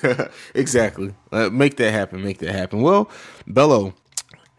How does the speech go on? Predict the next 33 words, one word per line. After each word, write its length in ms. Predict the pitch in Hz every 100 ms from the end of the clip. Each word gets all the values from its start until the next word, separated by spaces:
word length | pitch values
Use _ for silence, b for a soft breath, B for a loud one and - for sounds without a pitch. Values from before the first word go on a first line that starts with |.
| b b -
is 120 | 117
that 200 | 139 190
it? 220 | 156 185
Is 140 | 107
there 100 | 123
anything 300 | 151 165 156
you 100 | 151
have 180 | 147 123
left 200 | 117 127
to 60 | -
say 220 | - 120
on 140 | 113
Jessica 360 | 107 110 - 107
Jones? 340 | 90 117 113
I 20 | 107
do 120 | 135
have 120 | 135
another 240 | 131 120
question 320 | 110 120 117 117
for 160 | 117
you 120 | 113
about 200 | 107 107
the, 260 | - 101 -
uh, 260 | 98 95 - -
M 260 | 123 120
C 680 | 110 - 123 120 117 117 -
N 240 | 113 120 135
U 520 | 131 143 151 151 156 - _ -
or 100 | 98
whatever 380 | 104 127 131
we're 80 | 127
calling 340 | 123 143 147 160
it. 140 | 160